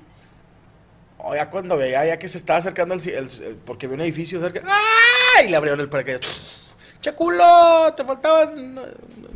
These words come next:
veinte, veinte metros. Se avienta el, un güey japonés al me-, casi llegando al metro.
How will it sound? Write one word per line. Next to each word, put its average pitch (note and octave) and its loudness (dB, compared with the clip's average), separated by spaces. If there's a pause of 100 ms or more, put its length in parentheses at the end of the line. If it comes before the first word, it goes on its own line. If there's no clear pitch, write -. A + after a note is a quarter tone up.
(220)
veinte, B3+ -6
veinte C4 -4
metros. B3+ -2 (540)
Se - -20
avienta B2 -8
el, D3 -4
un C3+ -10
güey C#3 -4
japonés C3 -12 (760)
al A#2+ -6
me-, A#2 -10
casi C3+ -10
llegando F#3 -4
al G3 -10
metro. D3+ -8